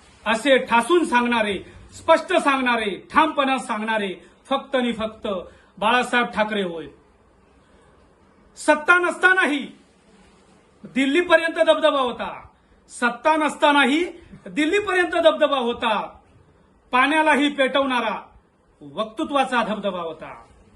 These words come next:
पाण्यालाही पेटवणारा वक्तृत्वाचा धबधबा होता. समस्त हिंदुस्थानात एकच वाघ होता, समस्त हिंदुस्थानात एकच वाघ होता. हृदयाच्या गाभाऱ्यात लोकांनी त्यांना ठेवला होता, लोकांनी त्याला जपला होता,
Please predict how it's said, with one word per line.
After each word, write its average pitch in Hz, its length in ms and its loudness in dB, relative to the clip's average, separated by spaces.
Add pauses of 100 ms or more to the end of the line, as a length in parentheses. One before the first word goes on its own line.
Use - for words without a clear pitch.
(320)
पाण्यालाही 302 500 4
पेटवणारा 269 640 2 (440)
वक्तृत्वाचा 269 680 -2
धबधबा 226 380 -2
होता. 202 460 -4 (960)
समस्त 330 340 2
हिंदुस्थानात 285 720 2 (500)
एकच 269 380 2
वाघ 220 220 0
होता, 185 340 -10 (600)
समस्त 262 340 0
हिंदुस्थानात 285 680 2
एकच 302 340 0
वाघ 285 240 2
होता. 254 500 -2 (680)
हृदयाच्या 285 540 2
गाभाऱ्यात 240 500 -2 (100)
लोकांनी 240 460 -6
त्यांना 233 240 -6
ठेवला 226 380 -2
होता, 208 340 -4
लोकांनी 196 380 -8
त्याला 214 220 -6
जपला 180 340 -10
होता, 151 280 -14